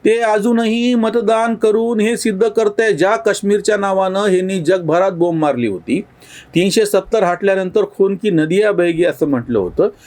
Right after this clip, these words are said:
तिरंग्याला खांदा द्यायला कोणी मिळणार नाही असे शब्द आहेत घाणेरडे महबूबा मुफ्ती यांचे. खरं तर ते एका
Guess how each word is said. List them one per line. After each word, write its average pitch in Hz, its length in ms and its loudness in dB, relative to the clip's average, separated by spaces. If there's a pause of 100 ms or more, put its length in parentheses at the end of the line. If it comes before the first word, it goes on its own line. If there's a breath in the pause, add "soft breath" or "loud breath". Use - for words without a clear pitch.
(180 loud breath)
तिरंग्याला 208 840 2 (380)
खांदा 214 400 2
द्यायला 254 300 0
कोणी 254 280 0
मिळणार 247 340 0
नाही 240 200 0
असे 240 280 0
शब्द 220 360 -2
आहेत 247 100 2
घाणेरडे 196 560 0 (280 soft breath)
महबूबा 185 400 2
मुफ्ती 180 380 -2
यांचे. 170 260 0
खरं 208 100 4
तर 208 160 0
ते 226 60 0
एका 214 220 2